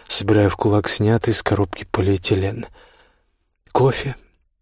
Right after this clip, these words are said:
Коллега кивнула в сторону кофемашины. «У вас капучинатор работает? Тогда капучино». «У нас самый вкусный капучино из всех реанимаций, ты же знаешь».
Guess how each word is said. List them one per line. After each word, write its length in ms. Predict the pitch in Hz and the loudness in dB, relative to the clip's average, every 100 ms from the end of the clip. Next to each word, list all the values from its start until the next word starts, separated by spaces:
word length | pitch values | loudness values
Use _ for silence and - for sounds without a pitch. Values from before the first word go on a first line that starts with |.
| _ | _
Коллега 360 | - 117 113 | 2 4 4
кивнула 400 | 110 117 110 107 | 2 0 0 0
в 60 | 98 | -2
сторону 340 | - 110 107 | -2 0 0
кофемашины. 720 | 101 107 113 104 98 - - - _ - _ _ _ _ _ | 0 -2 -2 -2 -2 -4 -8 -18 _ -20 _ _ _ _ _
«У 100 | - | 0
вас 260 | 107 104 - | 2 2 0
капучинатор 800 | - - 117 - 107 98 107 101 | -4 -6 -4 -2 0 0 0 2
работает? 680 | 113 120 139 - 117 - - - _ _ _ _ _ _ _ | 0 0 -4 -6 -8 -10 -12 -20 _ _ _ _ _ _ _
Тогда 260 | - 120 113 | 0 2 2
капучино». 680 | - - - - - 95 120 - _ _ _ _ _ _ _ _ - | -2 -6 -4 -2 -4 -8 -12 -18 _ _ _ _ _ _ _ _ -2
«У 60 | 123 | 4
нас 200 | 165 - | 4 6
самый 320 | 160 160 147 | 4 2 -2
вкусный 420 | - 165 - 151 | -2 -4 -2 -4
капучино 580 | - 151 143 - 156 127 | -4 -4 -2 0 0 0
из 60 | |
всех 320 | - - 135 - | 0 -2 0 2
реанимаций, 560 | 131 135 147 - - - - _ _ | 2 2 2 0 -2 -6 -20 _ _
ты 100 | 123 | -2
же 80 | 113 | -2
знаешь». 440 | 120 139 117 - | -2 -4 -4 -4